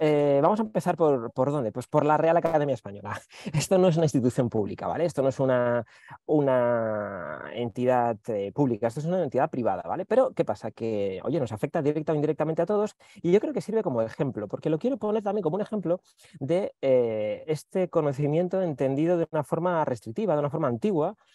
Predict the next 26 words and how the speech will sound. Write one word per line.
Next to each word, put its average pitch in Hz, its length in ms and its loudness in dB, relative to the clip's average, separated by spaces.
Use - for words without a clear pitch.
de 131 60 -4
una 147 100 0
forma 165 180 -2
anquilosada, 135 800 -2
donde 147 600 4
realmente, 143 500 0
pues, 131 180 -4
vas 127 140 -2
al 151 80 -4
diccionario 156 400 -2
y 196 40 0
las 175 160 -2
palabras 131 340 2
tienen 165 200 -2
copyright, 117 480 -4
¿vale? 139 240 -2
O 123 40 -2
mejor 120 240 -2
dicho, 120 180 -6
las 143 140 -2
definiciones 135 680 -2
tienen 151 240 2
todos 220 280 2
los 190 120 -2
derechos 127 320 -4
reservados. 104 600 -8